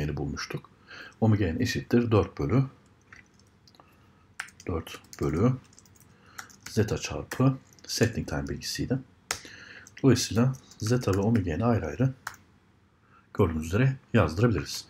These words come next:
Şimdi buradan hemen settling time'ı kontrol etmek istiyorum. Ee, nasıl ederiz? Dört bölü,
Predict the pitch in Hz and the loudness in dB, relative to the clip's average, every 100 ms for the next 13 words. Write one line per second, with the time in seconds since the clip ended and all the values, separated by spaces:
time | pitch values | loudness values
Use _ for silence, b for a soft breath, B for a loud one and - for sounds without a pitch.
0 | B B B - 135 139 135 131 135 - | B B B 0 2 4 6 6 6 2
1 | 127 - 117 110 131 107 - 95 - - | -2 -2 0 2 4 2 0 -4 -6 -8
2 | - 76 123 - _ _ _ - B B | -4 -2 -2 -4 _ _ _ -20 B B
3 | B B B B - 110 104 104 107 131 | B B B B 2 4 4 4 4 2
4 | - - - - 82 85 139 - - - | 0 -8 -16 -8 -4 -2 -4 -4 -8 -10
5 | - 120 113 - 85 76 | 0 0 0 -2 -2 0